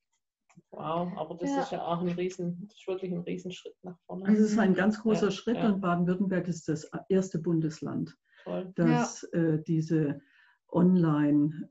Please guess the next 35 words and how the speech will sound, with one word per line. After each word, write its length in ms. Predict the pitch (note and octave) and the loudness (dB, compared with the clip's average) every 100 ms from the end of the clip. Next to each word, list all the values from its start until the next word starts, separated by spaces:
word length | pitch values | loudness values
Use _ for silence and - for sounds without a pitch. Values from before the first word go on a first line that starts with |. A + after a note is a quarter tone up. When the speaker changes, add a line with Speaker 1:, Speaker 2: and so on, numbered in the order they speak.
| - | -4
Speaker 3:
äh, 320 | D#3+ D#3 D#3 - | -2 -2 -4 -2
Anträge 600 | D3+ E3+ - D#3 D3 E3+ | 0 0 -2 -2 -2 0
Speaker 2:
Mhm. 60 | |
Speaker 3:
ermöglicht. 960 | - D#3+ F#3 G3+ G#3+ A#3 - - F#3+ F3 | 4 6 6 4 2 0 -6 -14 -12 -10
Speaker 1:
Mhm. 80 | E3+ | -10
Speaker 3:
Und, 720 | - F3 D#3+ D#3 D#3+ - - - | -4 2 2 2 -2 -14 -14 -6
äh, 260 | E3 E3 D#3 | -4 -4 -4
wir 220 | D#3 D#3 | -4 -2
hoffen, 320 | E3 E3 E3+ | -4 0 0
dass 240 | D#3+ C#3+ - | 0 -4 -2
andere 340 | D#3+ E3 E3+ | 0 0 -2
Bundesländer 760 | E3 D#3 D3 D3 D3 C#3+ C#3 D3 | -2 0 0 -4 -4 -4 -4 -6
Speaker 1:
Nachziehen. 240 | E3 E3 | -8 -6
Speaker 3:
nachziehen. 460 | B2+ - G#3+ G#3+ F3+ | -6 -6 -4 -2 -2
Speaker 2:
Nachziehen, 360 | - A3 G#3 A3 | -4 -6 -8 -4
Speaker 1:
Toll. 80 | |
Speaker 2:
ja. 220 | A#3 A3+ - _ _ _ _ - | -4 -4 -8 _ _ _ _ -4
Ja, 200 | G#3+ A3 | 2 2
ist 100 | A3 | 2
ja 220 | G3+ G#3+ | 2 2
auch 100 | A3 | 0
ein 240 | A3 G#3+ G#3+ _ | -2 -2 -4 _
Schritt 280 | - - C4 | -8 2 2
in 160 | A3+ G#3+ | 2 -2
Richtung 320 | G#3+ G#3 G3 | -4 -8 -10
Nachhaltigkeit. 880 | F#3+ G#3 G#3+ F3 E3+ E3 - F3+ F3+ - _ _ _ _ _ _ _ _ _ _ _ _ _ _ _ _ _ _ | -6 -8 -6 -10 -10 -18 -20 -20 -20 -20 _ _ _ _ _ _ _ _ _ _ _ _ _ _ _ _ _ _
Wenn 140 | G#3+ G3+ | -2 0
man 120 | G3+ | 0
bedenkt, 400 | G#3 G#3 G#3 G#3+ | -2 0 0 0
dass 280 | G#3+ G#3+ - | -4 -8 -12
die 320 | G#3 G3+ G3+ | -8 -4 -6
Baupläne 600 | G3 G#3+ A#3+ A#3 G#3+ G#3+ | 0 0 0 -4 -4 -2
ja 120 | G#3+ | -2
nicht 240 | G#3 G#3+ G#3+ | -4 -6 -6
mehr 380 | G#3 G#3 G#3 | -6 -4 -8